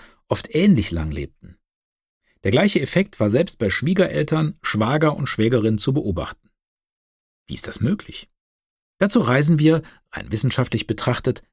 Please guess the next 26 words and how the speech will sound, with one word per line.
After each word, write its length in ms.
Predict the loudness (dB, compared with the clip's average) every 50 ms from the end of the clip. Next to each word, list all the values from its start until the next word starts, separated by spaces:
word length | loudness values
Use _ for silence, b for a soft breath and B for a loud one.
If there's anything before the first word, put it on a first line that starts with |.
| _
nach 140 | -4 -4 -2
Australien, 760 | -2 -4 -4 -4 -2 -2 0 0 0 0 -2 -4 -8 -10 -14 _ _ _ _ _ _ _ _
genauer 320 | -2 2 2 4 4 4 4
gesagt 480 | 4 2 2 2 2 0 -2 -8 _ _ _ _ _ _ _ 0
an 120 | 0 2
die 140 | 2 4 4
University 560 | 4 4 4 4 2 0 0 0 0 0 -2
of 200 | -2 -2 -6 -12
Queensland 680 | -4 0 2 2 4 2 2 2 2 2 2 2 0 -2
in 200 | -2 -2 -2 -2
Brisbane. 680 | 0 0 -2 -2 -2 -4 -8 -10 -14 -14 -14 -16 -18 _ _ _ _ _ _ _ _ _ _ _ _ _ _ _ _ _
Dort 280 | 0 2 2 0 0 2
wurde 220 | 2 4 4 4
von 180 | 2 2 2 2
Loic 340 | 4 4 4 4 2 0 -4 -4
Yengo 460 | 0 2 2 2 2 4 2 2 2
und 200 | 2 0 0 0
seinen 260 | 2 2 4 4 2
Forscherkollegen 840 | 2 0 -2 -4 -2 -2 -4 -4 -2 -2 -2 -2 -2 -2 -2 -2 -4
zweitausendachtzehn 1200 | -4 -4 -4 -2 -2 -2 -2 -2 -2 -4 -4 -6 -10 -10 -10 -10 -10 -8 -6 -4 -2 -2 -4 B B B B B B B B
eine 200 | 0 0 0 0
Studie 460 | -2 -2 0 2 2 4 4 4 4
in 200 | 2 2 0 0
der 160 | 0 0 0
wissenschaftlichen 640 | -2 -2 -4 -4 -4 -4 -6 -6 -6 -8 -6 -6 -6
Fachzeitschrift 800 | -6 -6 -6 -6 -6 -6 -4 -4 -4 -4 -4 -4 -6 -6 -6